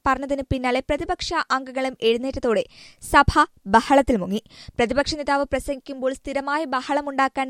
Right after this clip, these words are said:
നിയോഗിക്കപ്പെട്ടവരുടെ പേരുകൾ സഭയിൽ പ്രഖ്യാപിക്കാമെന്ന് പി സി വിഷ്ണുനാഥ് അതിനിടെ പറഞ്ഞു. സ്പീക്കർ ബഹളം ശമിപ്പിച്ച ശേഷം പ്രതിപക്ഷ നേതാവിന് പ്രസംഗിക്കാൻ അവസരമൊരുക്കി. കൂടി നിന്ന് സംസാരം വീണ്ടും ഓർമ്മിപ്പിച്ച സ്പീക്കർ.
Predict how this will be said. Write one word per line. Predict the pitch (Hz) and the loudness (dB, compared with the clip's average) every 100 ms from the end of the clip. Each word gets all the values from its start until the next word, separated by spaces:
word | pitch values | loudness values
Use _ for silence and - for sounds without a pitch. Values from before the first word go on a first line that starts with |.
| 247 | -6
നിയോഗിക്കപ്പെട്ടവരുടെ | 254 285 311 302 294 285 269 254 | -4 -4 -4 -6 -4 -2 0 0
പേരുകൾ | 269 226 220 - - - - | 4 4 4 -2 -4 -20 -4
സഭയിൽ | 320 302 359 381 | 0 2 0 0
പ്രഖ്യാപിക്കാമെന്ന് | 320 294 - 311 302 311 285 254 - | 0 0 0 0 0 -4 -4 -6 -4
പി | 285 277 | -4 -4
സി | 320 311 | -4 -4
വിഷ്ണുനാഥ് | 262 269 339 320 - - | -6 -8 -6 -4 -4 0
അതിനിടെ | 220 226 269 269 | 0 0 0 0
പറഞ്ഞു. | 196 180 151 _ - - - | 0 -4 -10 _ -20 -20 -16
സ്പീക്കർ | - 339 359 - 427 - | -8 -4 -4 -4 -8 -4
ബഹളം | - 254 320 339 349 | -2 0 0 -2 -4
ശമിപ്പിച്ച | - 277 277 311 320 | -4 -2 -2 -6 -4
ശേഷം | 311 262 190 170 - - | -2 0 -2 -6 -20 -4
പ്രതിപക്ഷ | 302 302 349 370 - | 2 2 2 0 -2
നേതാവിന് | 311 285 262 247 | -4 0 2 0
പ്രസംഗിക്കാൻ | - 240 269 262 - 247 - | -2 -2 -2 -4 -6 -8 -2
അവസരമൊരുക്കി. | 214 220 254 226 277 208 - - _ _ - _ | 0 0 0 -2 -2 -6 -10 -12 _ _ -20 _
കൂടി | - 269 311 | 0 0 0
നിന്ന് | 349 339 | -4 -6
സംസാരം | 359 320 - 320 320 - 220 | -4 -4 -2 -2 -2 -8 -8
വീണ്ടും | 202 269 311 285 254 - 220 | -4 -4 -4 -6 -6 -2 2
ഓർമ്മിപ്പിച്ച | 240 269 254 220 | 2 2 -6 -8
സ്പീക്കർ. | 190 - - - | -10 -10 -8 -10